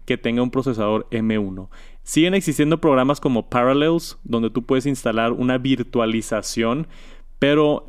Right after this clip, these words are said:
está utilizando los recursos de la computadora para hacer esa virtualización y utilizar Windows. Y en ciertos aspectos las virtualizaciones tienen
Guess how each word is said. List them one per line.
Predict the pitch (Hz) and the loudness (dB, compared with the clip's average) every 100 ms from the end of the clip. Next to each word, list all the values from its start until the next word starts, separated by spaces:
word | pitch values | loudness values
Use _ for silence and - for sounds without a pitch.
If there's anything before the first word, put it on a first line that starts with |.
| - | -6
está | 131 - 131 | -6 0 2
utilizando | 131 151 143 139 143 | 2 2 0 2 2
los | 147 | 2
recursos | 127 - 123 123 135 | 0 -2 -2 2 2
de | 131 | 2
la | 123 | 0
computadora | 117 110 117 - 107 110 117 123 | -2 -2 -4 0 0 2 0 0
para | 117 107 | 0 0
hacer | 101 131 143 | -2 -2 -2
esa | 139 | 0
virtualización | 147 147 139 120 117 113 - 131 | 2 2 0 -2 0 -2 0 2
y | 123 | 2
utilizar | 110 107 104 110 107 | 0 -2 0 0 -2
Windows. | 101 101 95 95 - - - | -2 -4 -4 -8 -10 -18 -4
Y | 127 | 0
en | 135 | 0
ciertos | - 165 151 180 185 | 2 0 0 0 -2
aspectos | - - 151 160 | -2 -2 -2 0
las | 156 143 | 0 0
virtualizaciones | 135 123 123 120 113 127 143 | -2 0 -2 -2 -2 -2 -2
tienen | 151 151 156 151 | -2 0 0 -2